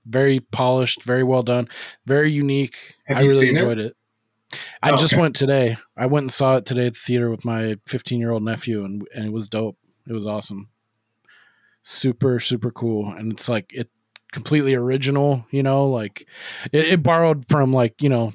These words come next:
Speaker 1: tropes, like, everything's a fucking
Speaker 2: Sure.
Speaker 1: remix, but, um,
Speaker 2: Yeah.
Speaker 1: d-, it definitely, it's got its own flavor. It's, like, really cool story. I re-, I really dug it a lot.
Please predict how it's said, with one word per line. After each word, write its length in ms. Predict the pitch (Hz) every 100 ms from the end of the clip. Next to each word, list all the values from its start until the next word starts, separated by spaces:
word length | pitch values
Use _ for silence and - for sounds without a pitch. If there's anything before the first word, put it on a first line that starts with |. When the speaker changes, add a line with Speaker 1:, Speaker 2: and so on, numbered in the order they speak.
| -
Speaker 1:
tropes, 560 | - 127 117 - -
like, 160 | 123 107
everything's 520 | 120 117 123 117 104
a 60 | 110
fucking 300 | 127 113 110
Speaker 2:
Sure. 80 | 110
Speaker 1:
remix, 420 | 113 113 107 -
but, 220 | - 107 - -
um, 260 | 117 107
Speaker 2:
Yeah. 140 | 101 - _ - _ _ _ _ _ _ _ -
Speaker 1:
d-, 100 | -
it 160 | 139
definitely, 400 | 117 147 156 139
it's 160 | 127 -
got 200 | - 131
its 240 | 123 - - _ _
own 260 | 147 143 143
flavor. 640 | - 139 135 131 135 135 113 - 117
It's, 120 | -
like, 220 | 120 104 _ _ _ _ _
really 200 | 139 139
cool 220 | - 131 120
story. 440 | - 113 104 101 98 -
I 120 | -
re-, 140 | 117 110
I 80 |
really 260 | 117 117 110
dug 220 | 101 98
it 160 | 92 - -
a 80 |
lot. 260 | 107 101 -